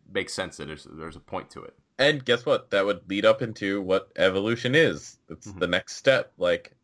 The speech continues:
Speaker 2: okay,
Speaker 1: Yeah.
Speaker 2: we have these singles titles. I think W W E way back in the day had women's tag team titles.
Speaker 1: Mm-hmm.
Speaker 2: So it could be like, hey, we, we're coming either back to that or this is the next step of that, something along those lines.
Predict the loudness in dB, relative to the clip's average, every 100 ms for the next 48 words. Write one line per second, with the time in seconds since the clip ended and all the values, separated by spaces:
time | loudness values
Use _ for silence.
0 | _ -8 -4 2 2 2 -4 0 0 2
1 | 0 -2 0 0 2 -2 2 2 4 2
2 | 0 -14 _ _ _ _ _ _ _ _
3 | _ _ _ _ -4 0 0 -2 -14 -2
4 | 2 4 4 2 0 -4 2 4 6 6
5 | 4 2 2 -2 -2 -2 -4 -4 0 4
6 | 4 2 -6 -4 -6 -10 -6 -2 -2 -4
7 | -14 -12 -14 -16 -20 -20 _ _ -18 -16
8 | -16 _ _ _ _ _ _ _ 0 4
9 | 4 2 -2 -2 6 6 6 4 4 2
10 | -6 -6 -8 -4 -4 -2 -4 -8 _ _
11 | _ -4 -4 -2 0 0 2 4 6 6
12 | 4 2 0 2 0 -2 -10 -10 -10 -6
13 | -2 -2 -4 -4 2 2 2 2 4 4
14 | 2 -2 -4 -2 -2 0 2 2 0 -4
15 | -4 -6 -8 -14